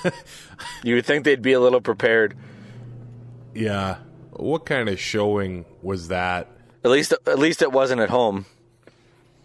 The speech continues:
Speaker 1: <laughs> Yeah. Uh, the over-under for Ottawa's offense was seventeen point five. Well, th-, they, they basically double that. Uh,
Speaker 2: Yeah.
Speaker 1: I got so angry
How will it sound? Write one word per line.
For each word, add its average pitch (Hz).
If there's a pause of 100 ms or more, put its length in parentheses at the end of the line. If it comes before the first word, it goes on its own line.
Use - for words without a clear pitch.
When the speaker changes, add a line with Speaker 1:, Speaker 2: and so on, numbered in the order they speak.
(480)
Speaker 1:
<laughs> -
Yeah. 101 (440)
Uh, 104
the 120
over-under 139
for 120
Ottawa's 113
offense 104
was 95
seventeen 113
point 98
five. 82 (960)
Well, 87 (1200)
th-, 98
they, 120
they 120
basically 117
double 98
that. 87 (1080)
Uh, 87
Speaker 2:
Yeah. 127 (320)
Speaker 1:
I 127
got 135
so 120
angry 101